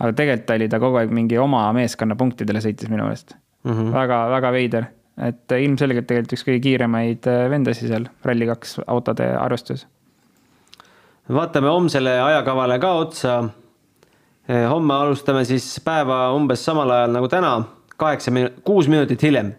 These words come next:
Speaker 2: kell üheksa null kaheksa. Ja sõidame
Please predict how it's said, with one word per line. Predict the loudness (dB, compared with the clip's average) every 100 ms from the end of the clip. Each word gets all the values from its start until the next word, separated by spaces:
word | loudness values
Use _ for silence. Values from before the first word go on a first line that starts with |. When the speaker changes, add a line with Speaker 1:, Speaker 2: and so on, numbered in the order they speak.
| _
Speaker 2:
kell | -2 2
üheksa | 2 2 0 2
null | 2 2
kaheksa. | 2 0 -2 -2 0 -2 -10 _ -20 -20 -20 -20 -14 -2
Ja | 0 2
sõidame | 2 2 2